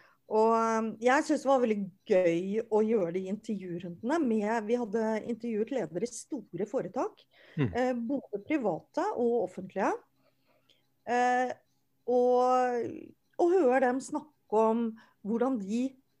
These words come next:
Speaker 1: opplevde liksom sondringen mellom fast ansatte og konsulenter. Og med konsulenter så mente vi da, eh, eller mente de, eh, stort sett ansatte sånne steder som Beck,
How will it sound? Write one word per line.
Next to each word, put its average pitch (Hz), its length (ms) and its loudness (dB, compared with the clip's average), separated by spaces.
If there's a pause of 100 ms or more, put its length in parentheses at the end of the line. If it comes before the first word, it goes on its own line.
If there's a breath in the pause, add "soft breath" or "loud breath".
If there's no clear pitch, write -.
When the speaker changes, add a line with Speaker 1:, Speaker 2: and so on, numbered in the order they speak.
(100)
Speaker 1:
opplevde 220 960 -2
liksom 262 300 -2
sondringen 196 1120 -4
mellom 226 360 -4
fast - 500 -20
ansatte 220 560 -8 (840 loud breath)
og 196 280 2
konsulenter. 190 680 -6 (800 loud breath)
Og 262 120 4
med 294 160 0
konsulenter 294 960 0
så 339 120 0
mente 247 400 0
vi 294 100 2
da, 269 420 4
eh, 262 440 0 (120)
eller 262 180 4
mente 262 320 -2
de, 220 420 -4 (280)
eh, 277 180 0
stort 320 560 -4
sett 302 260 -4 (200)
ansatte 202 840 -6
sånne 233 260 -2
steder 190 340 -4
som 226 420 -2
Beck, - 520 -8